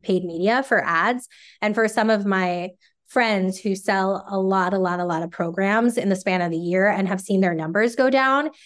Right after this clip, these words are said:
is that we're seeing that the length of time that it takes for somebody to convert into a paid buyer is much longer than it used to be. So it used to be, like, a few weeks to a month, and now they're seeing, like, average lengths of time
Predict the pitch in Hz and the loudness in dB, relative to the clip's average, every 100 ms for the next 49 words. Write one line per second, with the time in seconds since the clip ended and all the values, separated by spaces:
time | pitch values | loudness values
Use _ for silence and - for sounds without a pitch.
0 | _ - 220 220 202 226 226 240 226 269 | _ -2 0 0 2 2 2 2 4 4
1 | 240 214 220 202 170 185 202 262 - - | 2 0 0 0 -2 -4 -2 -4 -4 -8
2 | 180 160 175 214 214 202 190 202 196 196 | -4 -4 -2 0 0 0 -2 -2 -2 -2
3 | - 214 190 180 190 190 220 214 214 180 | -4 -2 -2 0 0 0 -2 0 0 0
4 | 165 196 202 214 196 - 180 185 185 139 | -2 -2 -2 -2 -2 -2 -4 -2 -2 -2
5 | 165 226 277 220 214 208 196 190 - 180 | 2 2 2 2 0 2 0 0 -4 -4
6 | 170 170 196 226 214 185 175 175 165 - | -2 0 2 2 2 0 -4 -10 -14 -12
7 | 170 - - 208 _ _ - _ - 226 | -12 -12 -18 -20 _ _ -20 _ 0 2
8 | 214 202 202 226 254 - 262 220 208 202 | 2 0 0 0 0 0 0 2 2 2
9 | 202 202 _ 202 190 175 - - 208 - | 2 -4 _ -4 -2 -4 -10 -8 -6 -2
10 | 202 185 170 220 302 - - - - 254 | -2 -4 -4 -4 -4 -8 -10 -12 -2 2
11 | 214 180 170 240 320 - 220 208 202 220 | 2 2 -2 0 0 0 0 2 2 2
12 | 226 226 - 214 208 202 202 - 202 185 | 0 -2 -2 0 0 -2 -4 -4 -2 -2
13 | 180 196 214 220 202 196 190 208 202 175 | -2 -2 0 0 0 -2 -2 -4 -4 -2
14 | 190 247 | -2 -2